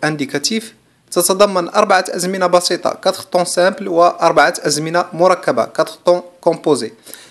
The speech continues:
بالنسبة للأزمنة البسيطة نجد لو بريزون، الحاضر، ولقد رأيناه في درس سابق. نجد كذلك لامبارفي،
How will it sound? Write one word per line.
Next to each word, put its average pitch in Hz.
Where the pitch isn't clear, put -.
بالنسبة 202
للأزمنة 196
البسيطة 175
نجد 170
لو 147
بريزون، 190
الحاضر، 185
ولقد 160
رأيناه 165
في 147
درس -
سابق. 180
نجد 170
كذلك 185
لامبارفي، 208